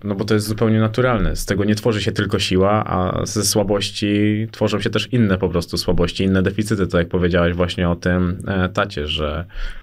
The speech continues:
to jednak mogło ciebie zbudować i tą determinację do dążenia do sukcesu, ale mogły być takie rzeczy, które po prostu będziesz musiała albo będziesz chciała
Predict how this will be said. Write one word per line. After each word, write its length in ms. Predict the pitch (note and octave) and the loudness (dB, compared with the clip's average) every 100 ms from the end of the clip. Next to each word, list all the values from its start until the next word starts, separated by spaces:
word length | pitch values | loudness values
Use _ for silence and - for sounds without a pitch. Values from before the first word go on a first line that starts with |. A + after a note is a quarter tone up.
| - _ _ _ | -20 _ _ _
to 180 | G2 F#2 | 0 2
jednak 500 | F2 F2 E2+ E2 - | 2 0 -2 -4 -8
mogło 300 | F2+ F2+ F2+ | -2 0 0
ciebie 220 | - F2+ | -2 -2
zbudować 680 | F#2 E2+ G2 F2+ E2 F2+ - | -2 -2 0 0 2 -2 -2
i 100 | F2 | -6
tą 180 | F2 F2+ | -2 -2
determinację 640 | F2 F#2 E2+ F2+ F2+ - | 0 -2 0 -2 -2 -2
do 100 | F2 | -2
dążenia 440 | F2 F#2 F#2 F2+ E2+ | 0 0 0 0 0
do 100 | E2+ | -2
sukcesu, 580 | - - E2+ E2 F#2 F#2 | -6 -4 -4 -4 -2 0
ale 260 | E2+ F2 | 0 -2
mogły 320 | F2 F2+ F2 | -2 0 0
być 180 | E2+ F2+ | -2 -4
takie 260 | - - F2+ | 0 2 2
rzeczy, 280 | F2 - F#2+ | 0 -2 -4
które 220 | - E2+ | -2 -2
po 120 | F#2 | 0
prostu 240 | F2+ - | -2 -2
będziesz 340 | F2 F2+ E2+ E2+ | -2 0 0 -2
musiała 440 | F#2+ F#2 F2 F2 | -2 0 0 -2
albo 200 | F2+ F2 | -4 -4
będziesz 280 | F2 E2+ - | -4 -4 -6
chciała 400 | - F2+ E2+ | -6 -2 -2